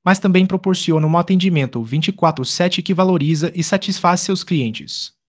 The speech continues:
Imagine ter um assistente sempre disponível, capaz de responder rapidamente e de forma personalizada.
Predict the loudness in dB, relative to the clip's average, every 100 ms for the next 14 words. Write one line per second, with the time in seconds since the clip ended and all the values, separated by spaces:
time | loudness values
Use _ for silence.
0 | _ -2 2 4 4 2 2 0 0 -2
1 | -2 -2 0 0 0 0 0 0 2 2
2 | 2 0 -4 -4 -4 2 2 2 0 0
3 | 0 0 2 2 0 0 0 2 2 -2
4 | -4 -4 -4 0 0 2 0 0 0 2
5 | 2 2 0 -2 -10